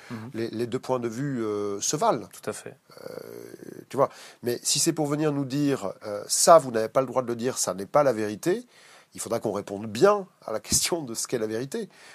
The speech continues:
Speaker 2: Parce que j'ai peut-être pas le même point de vue que, que toi ou que Jean-Pierre sur tel et tel sujet, et je peux voir une vérité quelque part, là où tu vois, toi, une contre-vérité, inversement. Or, le débat public et le débat démocratique supposent que l'on puisse encore un tout petit peu écrire ce qu'on pense et penser,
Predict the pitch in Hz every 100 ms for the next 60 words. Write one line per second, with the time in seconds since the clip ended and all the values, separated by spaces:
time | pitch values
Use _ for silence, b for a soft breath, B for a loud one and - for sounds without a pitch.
0 | B - 123 120 110 - 143 117 101 -
1 | 113 107 143 156 117 107 98 - 98 165
2 | 247 175 - 98 98 92 160 156 98 110
3 | 98 - 98 - 113 180 226 B B B
4 | 104 95 104 120 127 110 104 104 110 104
5 | 92 101 160 175 120 107 - 107 104 131
6 | 120 - 135 127 107 101 95 95 101 101
7 | 151 131 107 - 170 147 B B B -
8 | 110 110 113 120 131 - 117 120 143 104
9 | 95 95 104 101 104 104 - 185 185 B
10 | B B - 127 - 160 180 156 117 107
11 | - 131 - - 143 180 139 117 147 -
12 | 135 123 131 120 - 160 175 165 - 110
13 | 98 160 175 - - 101 -